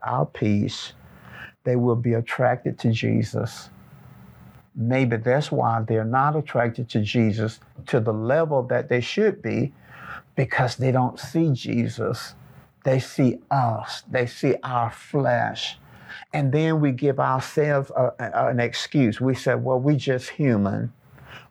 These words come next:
We all just human." No, we have the Holy Spirit on the inside of us. We are human, but we have the helper. He's on the inside of us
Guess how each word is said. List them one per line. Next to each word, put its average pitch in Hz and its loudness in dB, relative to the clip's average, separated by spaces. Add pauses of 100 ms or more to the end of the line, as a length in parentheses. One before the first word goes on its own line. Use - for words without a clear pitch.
We 123 0
all 120 2
just 147 0
human." 107 2 (180)
No, 156 2 (480)
we 131 0 (160)
have 135 0
the 160 2
Holy 151 2
Spirit 127 0 (120)
on 127 2
the 117 2 (100)
inside 156 2
of 110 -4
us. 104 0
We 127 0 (100)
are 147 4
human, 135 0
but 110 0
we 185 2
have 160 0
the 131 2
helper. - -2 (320)
He's 127 2
on 175 2
the 240 2
inside 156 0
of 135 0
us 143 0